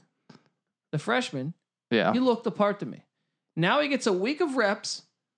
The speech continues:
Speaker 1: Spencer Sanders, is, his status is unknown currently. I think the O-line got blasted nationally. I think they're gonna, they're gonna send a little
Speaker 2: They
Speaker 1: message.
Speaker 2: did. Well, that's, that's the thing. Is, like, you think that they're just gonna recover from that,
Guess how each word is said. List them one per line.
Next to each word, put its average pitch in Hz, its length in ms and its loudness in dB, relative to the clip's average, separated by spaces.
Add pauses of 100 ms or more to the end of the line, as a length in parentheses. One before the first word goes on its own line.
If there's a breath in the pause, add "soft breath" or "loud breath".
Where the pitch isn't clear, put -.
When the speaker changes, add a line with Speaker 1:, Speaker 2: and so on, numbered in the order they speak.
(300)
Speaker 1:
Spencer 220 360 -4
Sanders, 226 480 0
is, 180 280 -2
his 175 280 -4
status 202 360 -2
is 180 120 -4
unknown 196 420 0
currently. 135 500 -4 (1040)
I 254 200 0
think 269 540 -4 (300)
the 180 200 -6
O-line 220 720 0 (260)
got 160 240 0
blasted 170 460 0
nationally. 143 580 -2 (1400)
I 139 40 -12
think 147 160 -2
they're 143 100 2
gonna, 135 260 -2
they're 135 120 -6
gonna 123 100 -6
send 131 220 -4
a - 20 -4
little 120 160 -2
Speaker 2:
They 113 60 0
Speaker 1:
message. 185 300 4
Speaker 2:
did. 226 420 4
Well, 175 240 6
that's, 208 320 2
that's 220 280 2
the 196 140 4 (120)
thing. 170 260 4
Is, 120 160 2
like, 127 240 2
you 127 320 4
think 147 300 2
that 117 140 2
they're 120 140 4
just 113 220 -2
gonna 107 180 0
recover 147 480 2
from 110 220 0
that, 101 260 2